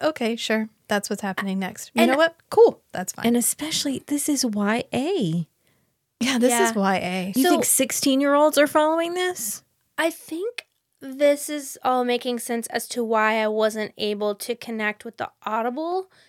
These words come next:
Speaker 3: and why I needed to see it, the physical copy of it.
Speaker 1: Yeah.
Speaker 2: Yeah.
Speaker 3: And I didn't have the physical copy of it. I probably would have benefited from that a lot.
Speaker 2: Mm-hmm.
Speaker 3: And, yeah,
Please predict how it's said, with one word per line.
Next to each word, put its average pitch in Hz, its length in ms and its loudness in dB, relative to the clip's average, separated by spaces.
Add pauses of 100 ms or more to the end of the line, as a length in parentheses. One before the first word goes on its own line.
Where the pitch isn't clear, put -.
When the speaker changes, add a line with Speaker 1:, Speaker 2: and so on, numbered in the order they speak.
(120)
Speaker 3:
and 254 140 0
why 233 180 4
I 220 100 2
needed 226 420 -2
to 220 100 -2
see 233 360 -2
it, - 220 2 (420)
the 233 160 -2
physical 226 360 -8
copy - 400 -10
of - 100 -6
it. 69 140 -6 (120)
Speaker 1:
Yeah. 180 340 2 (300)
Speaker 2:
Yeah. 247 80 -2
Speaker 3:
And 226 320 0
I 226 80 0
didn't 269 400 -6 (100)
have 226 420 -2
the 240 100 -4
physical 240 420 -6
copy 220 380 -4
of 214 140 0
it. 208 320 0
I 214 120 -6
probably 254 340 0
would 226 140 2
have 214 240 -4
benefited 202 480 -6
from 196 180 -8
that 196 280 -4
a 208 240 -4
lot. - 320 -6 (260)
Speaker 2:
Mm-hmm. 160 360 0 (340)
Speaker 3:
And, 226 600 0 (600)
yeah, 233 180 -8